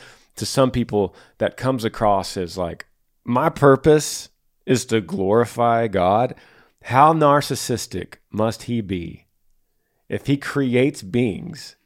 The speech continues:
and then their purpose is to glorify him? Like, when you first look at it on the surface, that's what it sounds like. "Well, I don't really wanna worship a God like that."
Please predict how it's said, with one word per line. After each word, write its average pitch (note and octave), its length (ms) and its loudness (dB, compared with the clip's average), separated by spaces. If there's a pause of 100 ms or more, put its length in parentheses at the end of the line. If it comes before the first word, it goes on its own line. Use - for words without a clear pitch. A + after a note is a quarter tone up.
(140)
and A2+ 160 -2
then A#2+ 180 2
their C3 180 4
purpose G2+ 560 -2
is A2 320 -2
to A2+ 120 -4
glorify G2 680 0 (120)
him? B2 380 -6 (800)
Like, - 240 -6 (500)
when C#3+ 220 -2
you A#3 100 -2
first G3+ 300 2
look F3+ 160 2
at C#3 140 2
it B2+ 100 2
on C3+ 100 2
the C3 80 -4
surface, C#3+ 400 0
that's D#3+ 220 0
what E3+ 80 -2
it D#3+ 80 -8
sounds G#3 320 -4
like. - 260 -10 (140)
"Well, - 320 -10
I F#3+ 100 -2
don't B3+ 180 0
really A#3 160 4
wanna B3 280 4
worship D3 360 2
a A#2+ 60 0
God G2+ 300 0
like - 200 -10
that." - 240 -14